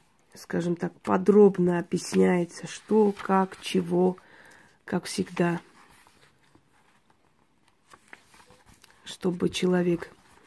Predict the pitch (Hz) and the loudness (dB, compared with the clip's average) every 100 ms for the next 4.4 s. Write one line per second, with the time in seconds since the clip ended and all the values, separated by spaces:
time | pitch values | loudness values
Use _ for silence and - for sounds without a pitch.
0 | - _ _ _ 185 175 196 185 208 - | -20 _ _ _ -6 4 6 6 4 0
1 | 196 - - 175 - 175 175 175 170 170 | -6 -6 -6 -6 -2 -2 0 0 0 -4
2 | - _ _ _ _ _ - 180 - 180 | -16 _ _ _ _ _ -12 -10 -4 -6
3 | 170 185 180 180 175 - 185 170 170 - | -2 -2 -2 -6 -10 -10 -8 -6 -8 -4
4 | 196 185 185 | -4 -2 -6